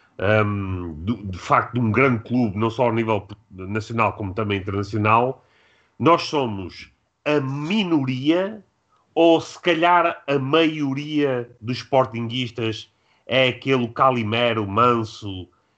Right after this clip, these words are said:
que, que gosta de, do, é o tal o campeonato da elegância e da educação e, tá, e não se importa tanto, pronto, de ganhar uns joguinhos à cega,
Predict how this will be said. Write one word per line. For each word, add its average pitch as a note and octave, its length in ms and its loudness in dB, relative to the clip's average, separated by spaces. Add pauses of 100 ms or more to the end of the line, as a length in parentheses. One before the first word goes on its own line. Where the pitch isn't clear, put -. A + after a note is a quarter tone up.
(140)
que, B2 640 2
que A2 100 -8
gosta B2+ 400 2
de, A2 300 -2
do, G2+ 380 -4 (160)
é B2 160 2
o A#2+ 60 2
tal B2+ 260 4
o A#2+ 60 -2
campeonato B2+ 560 0
da C3 60 0
elegância A2 1000 -2 (300)
e G#2+ 100 -2
da B2 100 4
educação A#2+ 880 2 (320)
e, C3 120 -6
tá, C3 380 2
e C3+ 160 -10
não C3+ 180 -6
se C3 120 -10
importa B2 360 -6
tanto, A#2 300 -6
pronto, G#2+ 340 -8
de A2 360 -12
ganhar E3 340 2
uns C#3+ 120 0
joguinhos B2+ 360 -4
à B2 120 0
cega, B2 640 -2